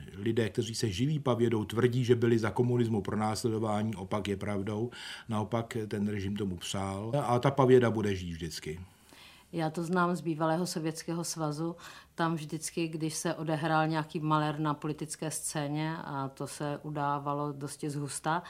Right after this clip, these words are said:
Speaker 2: tak se objevila nějaká takováhle skandální senzace, že se někde docela určitě ukázaly ufoni,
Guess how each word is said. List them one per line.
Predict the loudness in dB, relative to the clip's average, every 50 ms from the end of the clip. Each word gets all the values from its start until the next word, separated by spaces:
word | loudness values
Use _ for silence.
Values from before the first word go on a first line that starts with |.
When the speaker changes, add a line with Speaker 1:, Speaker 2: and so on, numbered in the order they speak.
| -16 -16 -16 -18 -18 -18 _
Speaker 2:
tak | -4 -4 -2 -2 -2
se | 0 0 0
objevila | 0 0 -4 -2 0 2 2 2 2 2 4 4 4 4
nějaká | 4 2 2 0 0 -2 -4 -4
takováhle | -4 -6 -8 -4 -2 -2 0 0 -2 -4
skandální | -4 -4 -4 -4 -2 0 0 2 2 2 2 0 -2
senzace, | -2 -4 -4 -4 -4 -2 -2 -4 -4 -6 -6 -6 -4 -4 -4
že | -6 -8
se | -8 -8 -8 -6
někde | -4 -4 -4 -4 -4 -4 -4 -4 -4 -6 -12 -20 -20 -20 -20 -20 -14 -4
docela | -4 -4 -4 0 2 2 2 2 2
určitě | -2 -2 -2 -4 -4 -4 -4 -2 -2 -2 -4
ukázaly | -4 -4 -4 -2 -2 -2 0 -2 -2 -2 -4
ufoni, | -6 -8 -8 -4 0 0 2 2 2 2 2 0